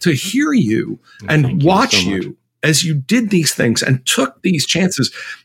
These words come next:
Speaker 1: And I could say, "I'm not crazy. This is the right thing to do." There are sensible, conservative people,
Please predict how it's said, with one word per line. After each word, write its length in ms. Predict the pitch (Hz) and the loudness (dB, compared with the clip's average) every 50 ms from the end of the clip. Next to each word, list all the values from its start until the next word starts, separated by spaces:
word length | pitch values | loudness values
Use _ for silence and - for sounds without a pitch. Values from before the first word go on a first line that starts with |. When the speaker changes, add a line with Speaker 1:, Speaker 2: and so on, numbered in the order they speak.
| _ _ _ | _ _ _
Speaker 1:
And 140 | - 175 175 | 0 2 2
I 80 | 185 | 2
could 220 | 202 190 196 185 - | 2 2 0 0 2
say, 320 | - 185 175 156 143 - _ | 0 2 2 0 -2 -2 _
"I'm 220 | - 247 320 262 | 0 2 4 4
not 220 | 180 - - 190 190 | 4 2 2 -2 -2
crazy. 520 | - - 247 277 294 262 - - - - - - - - _ - | -2 -2 -2 -2 0 -2 -2 -2 -4 -6 -10 -16 -20 -20 _ 0
This 180 | 349 370 - | 2 2 2
is 140 | 320 202 - | 2 0 0
the 80 | - 165 | 0 0
right 280 | 143 160 165 170 175 | 2 2 2 0 0
thing 220 | - - 175 170 160 | 0 0 0 0 2
to 100 | - 196 | 0 -2
do." 420 | 175 - 233 294 294 180 98 - - - - - _ | -2 0 0 2 2 2 0 0 -6 -12 -20 -18 _
There 240 | - 131 190 226 254 | 0 2 2 4 4
are 120 | 262 240 190 | 4 2 2
sensible, 680 | - - - - 240 220 240 233 - 262 233 262 240 240 | 0 -2 0 0 0 0 2 0 0 0 2 0 0 -2
conservative 1120 | - - 202 208 - - - - - 214 220 226 208 190 208 190 190 190 185 190 - _ | -2 0 0 0 0 -2 -4 -2 -2 0 2 2 2 4 4 4 4 2 0 -2 -6 _
people, 480 | - 190 208 196 196 - 123 107 - | -2 0 0 0 0 0 -2 -2 -4